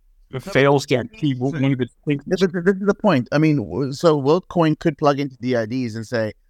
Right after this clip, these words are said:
Speaker 2: "We've scanned a retina and we will write to this D I D that this person is who they say they are." And there you go, right? So there's some privacy issues and stuff we, we should deal with, but this can be done.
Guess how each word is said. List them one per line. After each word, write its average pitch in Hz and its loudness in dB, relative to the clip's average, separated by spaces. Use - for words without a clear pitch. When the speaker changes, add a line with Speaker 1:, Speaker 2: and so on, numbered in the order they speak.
Speaker 2:
"We've 131 0
scanned 139 2
a 117 2
retina 113 0
and 110 -2
we 120 4
will 120 4
write 107 4
to 113 -2
this 104 -2
D 107 0
I 101 4
D 101 0
that 92 -2
this 101 -2
person 98 0
is 92 -4
who 95 -2
they 90 -2
say 98 -2
they 92 -4
are." 85 -6
And 117 2
there 120 4
you 117 2
go, 113 4
right? 101 2
So 117 -2
there's 110 0
some 117 0
privacy 113 2
issues 107 -4
and 98 0
stuff - -4
we, 101 -6
we 90 -14
should - -20
deal 127 4
with, 101 0
but 104 2
this 131 2
can 127 0
be 117 0
done. 90 0